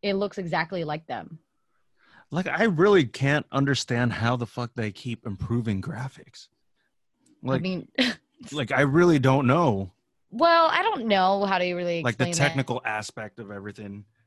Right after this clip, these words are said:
Speaker 2: behind it. But damn, that shit is looking hella real nowadays.
Speaker 1: Are you gonna buy it or is your girlfriend gonna buy it?
Speaker 2: No, I'm gonna buy it.
Speaker 1: Okay.
Speaker 2: I'm pretty sure she wouldn't wanna buy that for me.
Speaker 1: But you don't even play games right now.
Speaker 2: Yeah, because I'll be lazy as fuck if I had one.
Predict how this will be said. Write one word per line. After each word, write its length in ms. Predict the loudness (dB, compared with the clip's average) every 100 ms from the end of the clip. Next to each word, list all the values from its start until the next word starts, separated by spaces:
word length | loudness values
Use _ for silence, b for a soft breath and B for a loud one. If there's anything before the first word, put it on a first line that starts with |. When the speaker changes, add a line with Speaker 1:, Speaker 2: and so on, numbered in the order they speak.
| -10
Speaker 2:
behind 420 | -6 -2 0 0
it. 140 | -2 -12 b b b
But 240 | -2 0 2
damn, 220 | 4 4
that 120 | 4
shit 200 | 2 2
is 160 | 2 2
looking 320 | 2 2 -2
hella 460 | -2 -2 0 2 2
real 280 | 2 2
nowadays. 720 | 0 0 -2 -2 0 -2 -4 -2
Speaker 1:
Are 80 | 0
you 200 | 0 0
gonna 100 | 0
buy 160 | 2 2
it 80 | 0
or 80 | -2
is 120 | -4
your 80 | -6
girlfriend 340 | -6 -6 -10
gonna 140 | -10
buy 140 | -10 -12
it? 160 | -14 _ _ -10
Speaker 2:
No, 80 | -6
I'm 100 | -4
gonna 140 | -4
buy 200 | -6 -10
it. 140 | -10 -14 _ _ _ -12
Speaker 1:
Okay. 320 | -10 -10 -14 -18
Speaker 2:
I'm 100 | -10
pretty 180 | -6 -6
sure 160 | -8
she 120 | -10
wouldn't 220 | -10 -8 -6
wanna 140 | -6
buy 180 | -6 -6
that 160 | -6 -6
for 120 | -6
me. 240 | -6 -8 -12 -2
Speaker 1:
But 100 | 0
you 60 | 2
don't 160 | 2 0
even 80 | 0
play 160 | 0
games 340 | 0 0 -2 -2
right 160 | -2
now. 300 | -2 -6 -10 -16 _ b b b b b
Speaker 2:
Yeah, 160 | 2 2
because 520 | 0 -6 -4 -2 0
I'll 100 | 0
be 120 | 2
lazy 320 | 0 0 0 -2
as 80 |
fuck 280 | -2 -4 -4
if 100 | -8
I 80 | -8
had 240 | -4 -4
one. 320 | -4 -6 -8